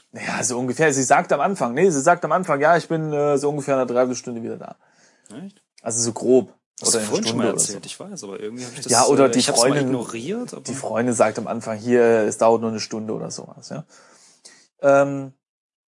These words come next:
Speaker 1: ja, also grundsätzlich finde ich auch die Situation irgendwie ganz nett und, und es ist ganz witzig, aber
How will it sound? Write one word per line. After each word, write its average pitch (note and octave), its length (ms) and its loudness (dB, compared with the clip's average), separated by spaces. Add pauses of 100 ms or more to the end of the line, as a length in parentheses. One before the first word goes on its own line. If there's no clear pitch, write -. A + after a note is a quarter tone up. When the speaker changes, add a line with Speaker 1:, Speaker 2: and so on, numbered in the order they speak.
(220)
Speaker 1:
ja, A#2+ 180 6
also C3+ 260 0
grundsätzlich F3+ 540 0
finde F3 240 -4
ich E3+ 40 2
auch C#3+ 80 0
die - 80 -8
Situation D3+ 420 2
irgendwie F#3 220 2
ganz E3 160 2
nett F3+ 260 2
und, C#3+ 180 -4
und C3+ 280 -12
es C3+ 120 -6
ist - 200 -4
ganz C3 220 -2
witzig, F#3+ 260 -4
aber D#3+ 220 2